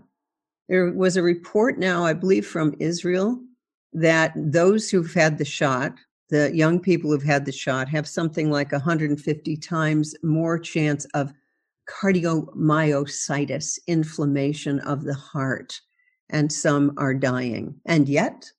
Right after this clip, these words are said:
and yet, there are many universities, including all the ones here in Maine, that are now requiring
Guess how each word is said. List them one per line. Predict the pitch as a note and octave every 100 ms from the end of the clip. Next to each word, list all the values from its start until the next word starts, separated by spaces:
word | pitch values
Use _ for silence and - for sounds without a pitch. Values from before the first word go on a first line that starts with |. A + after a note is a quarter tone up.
| -
and | C3+ B2
yet, | G3 B3 - - _ _ _ _ _ _
there | D#3 D3+ D3
are |
many | D3 D3 F3
universities, | D#3+ D#3 D3 C#3+ C#3 - D3+ F3
including | D3 C3+ D3 C#3 C3+ C3
all | C3+ C3 C#3
the | C3+
ones | C#3 C3+
here | D3 C#3
in | C3+
Maine, | C3+ D#3 C#3+
that | C#3+ D3
are | C#3+
now | D3 C#3+
requiring | C#3 C#3+ C3+ - - D3 D3 A#3 A#3 B2+ F#2+ B2 -